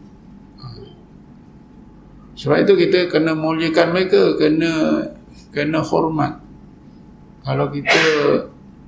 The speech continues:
kalau kita hina, tak ada adab. Itulah Imam Syafi'i kata tak boleh. Ulama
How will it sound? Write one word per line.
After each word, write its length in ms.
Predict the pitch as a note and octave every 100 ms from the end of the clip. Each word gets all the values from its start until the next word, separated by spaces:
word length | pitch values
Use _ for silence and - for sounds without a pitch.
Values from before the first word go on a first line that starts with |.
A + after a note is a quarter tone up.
| - - - -
kalau 160 | C#3+
kita 480 | C3 C#3+ - D3 C#3+
hina, 560 | B2 D#3+ E3+ A#3+ - - - - - - - - - - - - -
tak 240 | - -
ada 160 | - -
adab. 240 | - - - - - - - - - -
Itulah 320 | A#2+ - D3
Imam 240 | D3 D3+
Syafi'i 320 | D3 C#3 D3
kata 400 | C#3+ C#3+ F#3+ G3+
tak 240 | G3+ - C3
boleh. 400 | C3 C3 A#2+ - - - - - - - - - - - - - C3+
Ulama 400 | B2+ C3 C#3